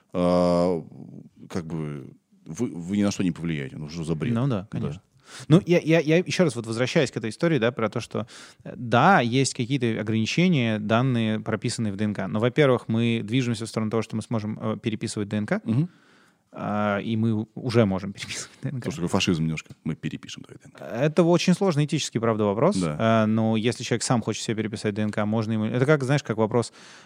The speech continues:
Speaker 2: а можно ли разрешать, э, г-, эти пластические операции? Этично это или нет? А с какого возраста можно разрешать, э,
Speaker 1: Мгм.
Speaker 2: пластические операции? Э, там много вопросов. Нет, ну, как бы вещи, связанные с технологической этикой, это интересно.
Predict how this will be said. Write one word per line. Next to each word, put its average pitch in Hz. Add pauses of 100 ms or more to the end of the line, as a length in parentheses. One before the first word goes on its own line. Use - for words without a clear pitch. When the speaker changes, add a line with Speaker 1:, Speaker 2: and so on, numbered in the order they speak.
Speaker 2:
а 107
можно 127
ли 123
разрешать, 107
э, 107
г-, 113
эти 104 (140)
пластические 127
операции? - (220)
Этично 131
это 113
или 113
нет? 110
А 120
с -
какого 139
возраста 110
можно 113
разрешать, 113
э, 135
Speaker 1:
Мгм. 90
Speaker 2:
пластические -
операции? 123 (500)
Э, 120 (100)
там 131
много 202
вопросов. 131
Нет, 127
ну, 120
как 120
бы 113
вещи, 135
связанные 127
с -
технологической 131
этикой, 135
это 120
интересно. 117